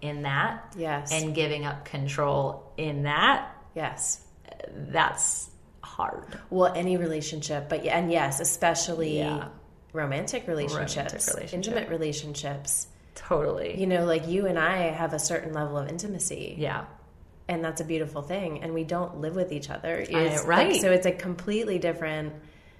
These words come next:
Speaker 2: setup.
Speaker 1: It is.
Speaker 2: But I
Speaker 1: Because
Speaker 2: also think that if, if we're, as individuals,
Speaker 1: Mm-hmm.
Speaker 2: if we don't have the ability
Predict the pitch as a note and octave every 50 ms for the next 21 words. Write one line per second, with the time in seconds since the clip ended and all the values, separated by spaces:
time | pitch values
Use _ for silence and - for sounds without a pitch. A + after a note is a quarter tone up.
0 | - - - - - - - - - - - - - - - - - - - F3+
1 | F#3 G3 D#3 G#2+ - - - E3 D3+ C#3+ C3 - C#3 - - - - - - -
2 | G#3+ G3+ G3+ G3+ G3 G3 G3+ A3+ A3 - A#3+ G#3 G3 G3+ - G3+ F#3+ F#3 F3+ F#3
3 | F#3+ F#3 F3+ F3+ F3+ F3 F3 F3 - - - - - - - F#3 F3+ F3 F3+ E3
4 | E3+ F3 F3+ F#3 F#3+ G3 - - F#3 F#3 F#3 - F#3 F#3+ G3 F#3 F3 E3 E3+ E3
5 | D#3+ E3 E3 D3+ C#3+ C#3 C3+ - E3+ E3 E3+ D#3+ D#3+ E3 E3+ F#3 F#3+ G3+ G#3+ G#3
6 | G3+ F#3 - - - - - - - - - - - - - F#3 F#3 F3 E3+ D#3+
7 | E3 D#3+ D#3+ D3+ D3 D3 C#3 D3 E3+ F3 F#3+ G3+ G#3 G#3 G3+